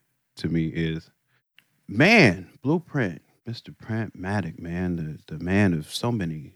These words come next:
hats, the creative mastermind. Been really looking forward to, to talking to you and having you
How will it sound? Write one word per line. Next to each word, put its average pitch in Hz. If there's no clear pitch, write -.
hats, -
the 78
creative 92
mastermind. 90
Been 113
really 147
looking 127
forward 110
to, 87
to -
talking 98
to -
you 82
and 80
having 85
you 82